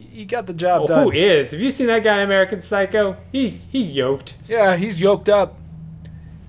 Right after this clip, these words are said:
Speaker 1: He does his ten-hour skin treatment every day. Jesus. I'm telling you, Chris, I think, I think this is a goddamn conspiracy. The liberals are releasing a, a something into the air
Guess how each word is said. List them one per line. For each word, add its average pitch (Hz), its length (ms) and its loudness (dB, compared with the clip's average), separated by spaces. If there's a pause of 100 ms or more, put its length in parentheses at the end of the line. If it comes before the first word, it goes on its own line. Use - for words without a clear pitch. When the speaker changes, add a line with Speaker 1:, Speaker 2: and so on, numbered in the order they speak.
(160)
Speaker 1:
He 165 80 -6
does 170 200 0
his - 320 -4 (140)
ten-hour 175 420 0
skin 170 320 0
treatment 180 340 -4
every 185 220 -2
day. 196 260 -2 (100)
Jesus. 185 720 -6 (500)
I'm 208 120 0
telling 277 240 4
you, 262 80 -6
Chris, 254 300 0 (280)
I 302 120 6
think, 269 280 0 (300)
I 392 180 6
think 302 240 2
this 202 160 -4
is 196 80 -2
a 190 40 -4
goddamn 208 680 4
conspiracy. 185 840 2 (220)
The 160 80 4
liberals 196 520 6
are 180 160 4
releasing 202 540 4
a, 143 260 6 (360)
a 165 80 4
something 226 360 4
into 202 200 2
the 160 200 4
air 185 460 6